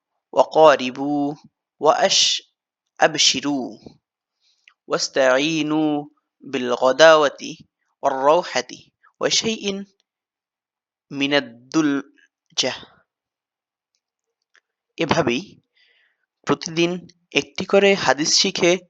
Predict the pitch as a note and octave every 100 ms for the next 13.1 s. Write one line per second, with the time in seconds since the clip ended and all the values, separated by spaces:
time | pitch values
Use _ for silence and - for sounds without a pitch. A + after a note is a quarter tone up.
0 | _ - - - F3+ G3+ G3 F#3+ G3 G3
1 | F#3+ F#3+ G3 F#3+ G3 F#3+ G3 F3+ C#3 -
2 | - - - - - B2+ - D3+ E3+ F3+
3 | F3+ D#3 B2+ - - _ - - - C3
4 | D3+ D#3+ D3+ D#3 D#3 - A#2 - - E3+
5 | - F3 F3 F3+ _ _ _ C3 C3 C3
6 | C#3 C#3+ C#3 C#3 - E3+ D#3 - - -
7 | - A#2 A2+ _ _ - _ _ _ -
8 | B2+ B2 C#3+ - _ - C#3 D3+ E3 -
9 | E3+ F3+ - - A#2 A#2 B2+ B2+ A#2 -
10 | _ _ - _ - F#3 - C#3 - _
11 | - C#3+ E3 - F#3+ F#3+ F#3+ G3 F#3+ F#3
12 | G3 - G3 G3 G3 F3+ - G#3+ C#3 B2